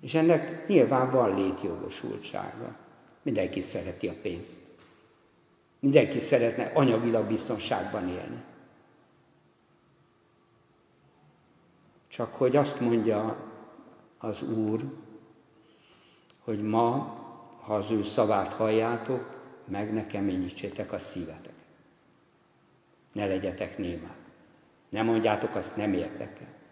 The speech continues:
És nekünk, akik az egyházban élünk, nekünk újra csak azt kell mondani, nem mondhatjuk azt, hogy nem érdekel az, hogy az egyház nem szól egy szót sem. Ha az egyház nem szól, akkor mi vagyunk az egyház.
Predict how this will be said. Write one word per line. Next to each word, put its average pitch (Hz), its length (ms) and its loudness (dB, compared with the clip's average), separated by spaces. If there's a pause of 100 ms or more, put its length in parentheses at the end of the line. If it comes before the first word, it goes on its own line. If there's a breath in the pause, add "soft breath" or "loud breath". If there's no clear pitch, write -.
(720)
És - 140 -14
nekünk, 127 360 2
akik 120 280 4
az 110 120 2
egyházban 113 580 4
élünk, 120 400 2 (260 loud breath)
nekünk 120 340 -2
újra 143 280 6
csak - 220 2
azt 101 180 -2
kell 101 120 -2
mondani, 98 380 0 (260 loud breath)
nem 131 220 6
mondhatjuk 117 760 4
azt, 104 300 0
hogy 107 160 0
nem 123 280 4
érdekel 110 720 2
az, - 120 -10
hogy 113 160 0
az 107 120 -2
egyház 104 400 -2
nem 92 200 -4
szól 98 300 -6
egy 101 120 -4
szót - 340 -14
sem. - 180 -20 (1600)
Ha - 80 -6
az 87 160 -6
egyház 117 440 0
nem 127 160 2
szól, 117 240 0
akkor 101 280 -4
mi 131 160 8
vagyunk 98 400 2
az 80 140 -8
egyház. - 360 -14